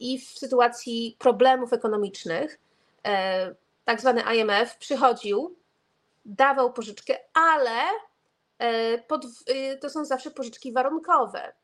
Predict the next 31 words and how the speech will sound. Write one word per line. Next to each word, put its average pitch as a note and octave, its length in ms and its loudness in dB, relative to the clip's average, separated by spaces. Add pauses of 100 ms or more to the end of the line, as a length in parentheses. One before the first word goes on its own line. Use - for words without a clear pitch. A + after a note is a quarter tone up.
pod B3 180 -4
warunkiem A3+ 800 0
wprowadzania G#3 1040 -4 (340)
pewnego A#3 400 -4
typu G#3 480 -8
polityki G#3+ 520 -10
gospodarczej, G3+ 640 -8
która G#3+ 260 -12
doprowadzi G#3 480 -10
do G#3+ 80 -10
tego, G#3 220 -16
że G#3+ 120 -12
kraj G3 220 -6
będzie G#3 240 -16
w - 40 -20
stanie G#3+ 380 -4
później G3 400 -14
te F#3 260 -8
pożyczki G#3 360 -20
spłacać. - 640 -10 (640)
Ale B3 380 2
tacy C4 280 -6
gracze A#3 400 -2
jak G3 240 -6
Arabia G#3+ 240 -4
Saudyjska, G#3+ 680 -4 (420)
e, G3+ 460 -2
czy G#4 260 0
Chiny, G#3 640 -6
czy - 120 -10
inne G#3+ 560 -6